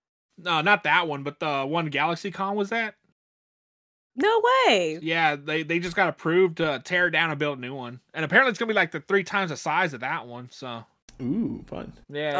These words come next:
Speaker 2: Oh, so maybe we can host really, like, bigger, like,
Speaker 1: Yeah.
Speaker 2: cons there.
Speaker 1: Exactly. Yeah.
Speaker 2: Mm-hmm.
Speaker 1: That was a, yeah. That was difficult to get to, but, and then when you were standing
Speaker 2: <laughs> Yeah.
Speaker 1: outside, you had to deal with the homeless people,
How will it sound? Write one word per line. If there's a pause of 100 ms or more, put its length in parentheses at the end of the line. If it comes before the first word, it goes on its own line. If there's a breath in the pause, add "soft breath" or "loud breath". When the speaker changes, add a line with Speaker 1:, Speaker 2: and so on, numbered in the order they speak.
(160)
Speaker 2:
Oh,
so
maybe
we
can
host
really,
like, (240)
bigger,
like,
Speaker 1:
Yeah.
Speaker 2:
cons
there. (460)
Speaker 1:
Exactly.
Yeah. (120)
Speaker 2:
Mm-hmm.
Speaker 1:
That
was
a, (180)
yeah. (300 soft breath)
That
was (880)
difficult
to (160)
get
to, (500)
but,
and
then
when
you
were
standing
Speaker 2:
<laughs>
Yeah.
Speaker 1:
outside, (340)
you
had
to
deal
with
the
homeless
people,